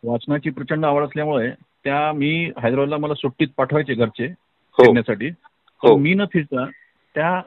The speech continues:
Speaker 1: वाचनालयामध्ये रात्रंदिवस पुस्तक वाचत बसायचं. कादंबरी, ललित, सगळं लिखाण वा-, जे काय
Speaker 2: हो.
Speaker 1: असेल सगळं.
Speaker 2: म्हणजे
Speaker 1: हां.
Speaker 2: शालेय जीवनापासूनच तुम्हाला वाचनाचा छंद जडला आणि वाचनातून
Speaker 1: हो.
Speaker 2: तुम्ही लेखनाकडे वळलात.
Speaker 1: हो. आणि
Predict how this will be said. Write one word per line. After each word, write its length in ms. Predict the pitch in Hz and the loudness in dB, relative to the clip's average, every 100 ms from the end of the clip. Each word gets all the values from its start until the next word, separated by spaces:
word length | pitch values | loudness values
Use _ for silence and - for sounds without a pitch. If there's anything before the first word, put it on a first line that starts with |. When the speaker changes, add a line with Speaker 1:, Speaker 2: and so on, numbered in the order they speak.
| _ - | _ 0
Speaker 1:
वाचनालयामध्ये 640 | 123 - 147 143 120 123 185 _ _ _ - | 0 2 0 2 2 0 -4 _ _ _ -4
रात्रंदिवस 480 | 135 165 170 170 185 | -2 0 -2 0 0
पुस्तक 380 | - 143 - 139 | -2 -6 -4 -4
वाचत 180 | 120 147 | -4 -4
बसायचं. 340 | 165 127 95 | -6 -6 -6
कादंबरी, 640 | 107 113 120 117 117 120 117 | -2 4 6 6 4 2 2
ललित, 300 | 117 120 120 - | 0 0 -2 -2
सगळं 180 | 180 180 | 2 2
लिखाण 380 | 120 - 123 120 | 2 2 0 0
वा-, 400 | 110 - _ 117 | -6 -8 _ -4
जे 60 | 127 | 4
काय 120 | 110 | 8
Speaker 2:
हो. 60 | |
Speaker 1:
असेल 380 | 135 151 - 104 - _ _ _ _ _ _ _ - | 8 6 0 -4 -10 _ _ _ _ _ _ _ -4
सगळं. 80 | 131 | 2
Speaker 2:
म्हणजे 280 | 123 147 175 | 6 6 6
Speaker 1:
हां. 120 | 113 | 8
Speaker 2:
शालेय 360 | 139 131 160 175 | 6 8 6 4
जीवनापासूनच 800 | 165 160 175 170 143 160 175 170 | 4 4 4 4 2 0 -4 -4
तुम्हाला 280 | 160 156 165 | -2 2 4
वाचनाचा 600 | 147 135 135 151 151 156 | 6 4 4 0 2 2
छंद 320 | 151 135 123 | -2 -2 0
जडला 480 | 131 131 120 107 110 - _ _ _ - | 2 4 2 2 -2 -2 _ _ _ 0
आणि 180 | 120 143 | 4 8
वाचनातून 680 | 135 131 131 156 151 175 | 8 8 6 2 0 -4
Speaker 1:
हो. 60 | 160 | -6
Speaker 2:
तुम्ही 420 | 160 165 180 170 139 | -8 -6 -6 -2 0
लेखनाकडे 580 | 135 160 151 135 123 | 2 4 4 4 2
वळलात. 400 | 117 110 98 90 - _ _ _ - | 2 2 2 -2 -8 _ _ _ -8
Speaker 1:
हो. 260 | - 110 - _ _ _ | -4 -4 -4 _ _ _
आणि 140 | 135 | -8